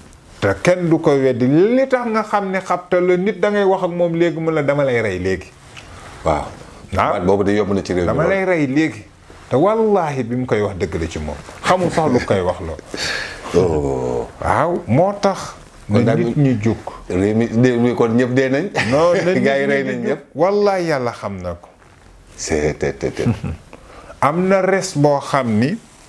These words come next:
Speaker 1: ku ko am.
Speaker 2: Mhm.
Speaker 1: Ba daggal ci sa njaboot gépp nu lekk ci.
Speaker 2: Mhm.
Speaker 1: Du nu xabtalu mukk ci àdduna.
Speaker 2: Hmm?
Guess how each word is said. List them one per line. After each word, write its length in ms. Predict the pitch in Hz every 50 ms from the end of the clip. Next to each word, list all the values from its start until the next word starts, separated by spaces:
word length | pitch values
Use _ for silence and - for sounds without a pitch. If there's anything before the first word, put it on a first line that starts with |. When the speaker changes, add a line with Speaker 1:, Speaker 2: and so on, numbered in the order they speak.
| - - - - - - - - - - - - - - - - - - - - - - - - - - - - - - - - - - -
Speaker 1:
ku 100 | - 135
ko 160 | 123 - 151 - -
am. 240 | 123 107 85 78 73 - - - -
Speaker 2:
Mhm. 260 | 92 85 82 82 71 - - - - - - - 98 85 - - - - - - - - - - - - - - - - - - -
Speaker 1:
Ba 120 | 92 98
daggal 320 | 98 101 117 120 131 135 123
ci 120 | - 127 123
sa 80 | - 123
njaboot 400 | 110 110 113 107 107 107 104 98 101 95 -
gépp 260 | 151 156 151 - -
nu 180 | 113 107 104 98
lekk 300 | 95 95 95 - - 98 -
ci. 100 | - - - - - - - - - - - - -
Speaker 2:
Mhm. 260 | - 92 82 76 76 73 - - - - - - - - - - - - - - - - - - - - - - - - - - - - 101
Speaker 1:
Du 100 | 104 104
nu 100 | 107 107
xabtalu 540 | 104 - 110 - - - - 98 90 85 78 - - - - - - - - - - - - - - - - - - - - - - - - - - -
mukk 220 | 117 135 139 - -
ci 100 | - -
àdduna. 320 | - - 80 80 - 82 80 - - - - -
Speaker 2:
Hmm? 220 | 85 90 107 135